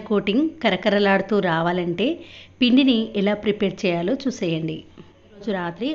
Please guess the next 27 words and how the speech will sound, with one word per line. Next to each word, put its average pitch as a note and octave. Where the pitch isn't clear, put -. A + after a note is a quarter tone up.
ఒక G3+
కప్పు F#3+
నిండుగా F#3
మంచి A3
క్వాలిటీతో G3
ఉన్న F3+
మినపగుళ్ళను F#3
తీసుకోవాలి. F3+
అదే C4+
కప్పుతోటి G3
పావు F#3
కప్పు F#3
వరకు F3+
రేషన్ F3
బియ్యాన్ని E3+
తీసుకోవాలి. E3+
ఇలా A3+
ఒక G#3
కప్పు G#3+
మినపగుళ్ళకు G#3+
పావు F#3+
కప్పు F#3+
రేషన్ F#3+
బియ్యం G3
చొప్పున F#3
తీసుకుంటేనే G3
మనం C#4